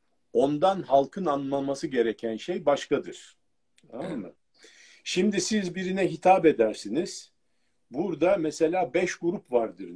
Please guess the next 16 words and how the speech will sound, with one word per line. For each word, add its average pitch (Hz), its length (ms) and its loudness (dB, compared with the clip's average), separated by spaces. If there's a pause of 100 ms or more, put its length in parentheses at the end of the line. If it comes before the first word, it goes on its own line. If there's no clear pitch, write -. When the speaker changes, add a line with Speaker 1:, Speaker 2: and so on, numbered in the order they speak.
(220)
Speaker 1:
Diyelim 110 280 -4
ki 104 220 -12
bin 131 180 -2
kişi, - 320 -8
içinde 143 540 -2
beş 175 200 2
grup 175 360 -4
vardır. 98 320 0
Yani 104 360 -4
bir 117 60 -14
kısmı 120 520 -2 (300)
şeydir, 135 560 0 (420)
e, 101 60 0 (520)
öğrencidir, 120 840 2
öbür 120 240 -6
kısmı, 120 540 -6